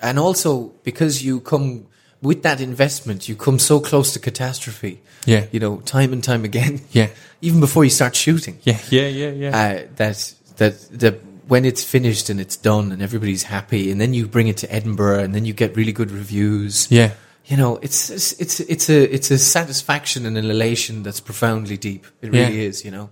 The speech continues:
Speaker 2: Amazing.
Speaker 1: It's lovely.
Speaker 2: So let's
Speaker 1: So go
Speaker 2: let's
Speaker 1: see it.
Speaker 2: So, so go see. I mean, uh, we'll plug it again at the end, but this is
Speaker 1: Mm.
Speaker 2: coming out on December seventh, and
Speaker 1: Mm.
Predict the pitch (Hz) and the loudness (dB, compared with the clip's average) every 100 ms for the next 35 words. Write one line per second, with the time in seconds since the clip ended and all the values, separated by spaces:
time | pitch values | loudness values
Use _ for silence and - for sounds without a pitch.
0 | _ - 120 123 117 113 104 104 - _ | _ -4 2 4 4 0 -2 -6 -10 _
1 | - - 165 190 196 - _ _ _ _ | -6 2 4 4 0 -10 _ _ _ _
2 | - 180 190 220 175 208 214 156 - - | -6 0 2 2 0 -2 0 0 -2 -14
3 | 139 - 196 - - - - 196 175 - | -10 -4 -4 -4 -10 -8 2 2 2 0
4 | 165 170 180 - - - - - _ - | 2 2 0 -8 -20 -20 -20 -20 _ 0
5 | 147 156 170 - 196 185 139 156 135 135 | 2 2 0 -2 -2 -2 2 4 2 2
6 | 135 117 107 139 170 - 117 127 139 131 | 2 2 0 2 4 2 0 0 0 0
7 | 127 117 - 139 117 - 156 131 110 113 | -2 -4 -2 -2 -2 2 4 2 -2 -2
8 | 135 120 117 | 0 0 -4